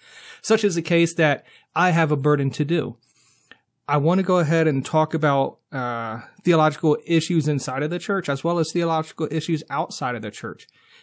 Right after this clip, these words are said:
And mainly one of the things we do talk about is as far as atheism and naturalism and materialism and humanism and all the other isms out there in the world.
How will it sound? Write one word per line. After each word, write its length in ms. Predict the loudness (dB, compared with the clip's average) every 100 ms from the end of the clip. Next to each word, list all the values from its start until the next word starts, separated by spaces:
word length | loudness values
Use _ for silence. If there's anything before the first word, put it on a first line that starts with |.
| _
And 160 | 0 2
mainly 300 | 2 0 -2
one 160 | -2
of 60 | -2
the 80 | -2
things 220 | -2 -4
we 140 | -2
do 160 | 0 -2
talk 260 | -2 -4 -2
about 320 | -2 0 0
is 320 | 0 -4 -8 _ _ _
as 120 | -6
far 120 | 0 2
as 120 | 2
atheism 540 | 0 0 -2 -2 -2
and 220 | 0 0
naturalism 760 | 0 -2 -2 -2 -2 -2 -2 -2
and 200 | -2 -4
materialism 880 | -6 -6 -2 -2 0 -2 -2 -4 -4
and 140 | -2
humanism 540 | 2 2 4 0 -2 -2
and 80 |
all 100 | -2
the 120 | 0 0
other 260 | -2 -2
isms 320 | -2 -2 -2 -2
out 180 | -4
there 140 | -4 -6
in 80 | -6
the 60 |
world. 360 | -6 -6 -8